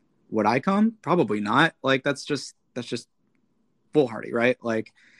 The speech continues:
and also, like, yeah, J J McCarthy would probably be occupying the seat at that time. Would you get to play right away? Probably not. But at the same time, like, the bigger issue is that will Jim Harbaugh and the program be what it is now, which is a tire fire,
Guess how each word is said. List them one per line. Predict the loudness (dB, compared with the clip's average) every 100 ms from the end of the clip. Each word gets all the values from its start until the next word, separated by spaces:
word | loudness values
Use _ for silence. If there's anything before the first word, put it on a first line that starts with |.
| _ _
and | 0 0
also, | 0 -2
like, | -2 0
yeah, | -2 -2
J | -2 -2
J | -4
McCarthy | -6 -10 -10 -6
would | -6 -6 _
probably | -10 -4 -2
be | 0 -2
occupying | -4 -8 -6 -4 -2 -2 -2 -4
the | -6
seat | -2 2 2 0
at | -4
that | -4 -6
time. | -6 -2 0 0 -2 _ _ _ _ -2
Would | 0
you | 2 0
get | 0 0
to | -2
play | 0
right | 2 2
away? | 4 2 0 _ _ _
Probably | -6 -6 -2 -2
not. | -2 2 4 4 -2 _ 0
But | 0 0
at | -6
the | -4
same | -2 -2
time, | 0 0 0
like, | -2 -6 -8 _ _ -10
the |
bigger | -2 -2 0
issue | -4 -4 -4 -6
is | -6
that | -8 -6
will | -8
Jim | -6 -10 -6
Harbaugh | -6 -4 -6 -6
and | -8
the |
program | -4 -4 -2 -4 -6
be | -4 -2
what | -2 -2
it | -2
is | -2 -4 -6 -12 _ _ _
now, | 4 4 2
which | -4 -8
is | -10 -12
a |
tire | -6 -4 -2
fire, | -4 -6 -6